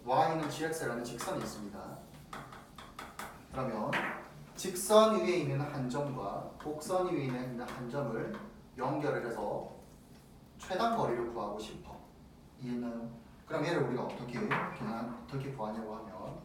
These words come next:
얘와 평행하도록 접선을 하나 그으면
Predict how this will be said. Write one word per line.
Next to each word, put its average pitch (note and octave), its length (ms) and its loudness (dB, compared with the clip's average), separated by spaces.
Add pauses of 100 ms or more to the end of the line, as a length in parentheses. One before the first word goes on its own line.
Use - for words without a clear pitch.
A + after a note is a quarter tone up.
(680)
얘와 E3+ 540 6
평행하도록 C3+ 1000 0 (160)
접선을 - 560 -4
하나 - 220 -2
그으면 - 560 -4